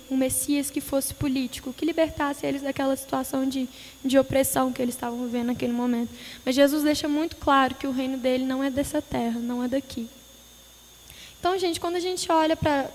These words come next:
pros apontamentos que Deus faz a respeito do reino dele,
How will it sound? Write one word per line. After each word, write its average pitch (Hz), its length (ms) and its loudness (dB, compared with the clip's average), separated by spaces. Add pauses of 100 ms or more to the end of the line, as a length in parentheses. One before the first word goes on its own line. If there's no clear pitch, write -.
(120)
pros 294 160 -2
apontamentos 285 920 -2
que 330 100 -6
Deus 269 260 0
faz 262 260 -2
a 277 40 0
respeito 254 560 -4
do 240 120 -6
reino 269 300 -2
dele, 254 460 -2